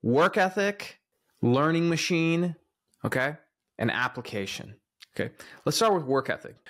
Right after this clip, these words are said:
When you're in medical school, a lot of people who get in, there's some small percentage of people who get in because they're just naturally gifted and smart. They do really well on exams. Most people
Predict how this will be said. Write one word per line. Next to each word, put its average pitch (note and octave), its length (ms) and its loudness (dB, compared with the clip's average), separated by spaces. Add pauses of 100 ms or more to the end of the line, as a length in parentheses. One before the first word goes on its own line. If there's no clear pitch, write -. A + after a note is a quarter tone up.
(160)
When B2+ 160 2
you're G3+ 160 4
in C4 140 -2
medical F#3+ 320 2
school, F#2+ 540 -4 (280)
a B2+ 80 2
lot C#3+ 360 2
of A#3 100 0
people G3 220 0
who F3 180 4
get C#3 200 2
in, A#2+ 440 -2
there's C3+ 280 0
some A3+ 260 2
small G3 300 0
percentage D#3+ 400 -2
of C3 60 -10
people C#3 260 0
who B2 80 0
get A#2+ 180 0
in A#2+ 160 0
because A2 380 -2
they're A#2 160 2
just A#2 320 -4 (180)
naturally B2+ 720 0
gifted B2 460 -2
and A2 120 -4
smart. A#2 480 0
They A2+ 80 -2
do A#2 200 -4
really A#2+ 260 2
well A2+ 140 2
on G#2+ 140 -2
exams. F#2 400 -6 (400)
Most D3 440 2
people D#3+ 580 -2